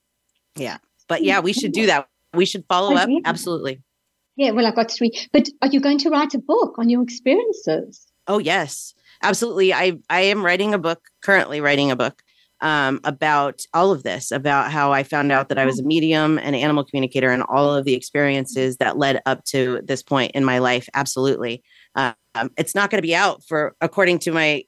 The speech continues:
Speaker 1: my intuition, till I'm fifty-two and I'm forty-five. So you still got a ways to go. <laughs>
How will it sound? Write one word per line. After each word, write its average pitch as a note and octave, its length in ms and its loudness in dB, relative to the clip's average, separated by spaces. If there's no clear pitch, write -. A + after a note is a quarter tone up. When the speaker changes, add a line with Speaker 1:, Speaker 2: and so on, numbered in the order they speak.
Speaker 1:
my D3+ 200 0
intuition, D#3+ 680 2
till D3+ 140 2
I'm C#3 120 0
fifty-two F3+ 640 0
and C#3+ 100 2
I'm C#3+ 160 2
forty-five. E3+ 760 0
So C#3 100 -6
you C#3 120 -2
still D3+ 240 -2
got D#3 180 2
a D3+ 60 2
ways D3+ 280 0
to - 100 -16
go. D#3 140 0
<laughs> - 1300 -2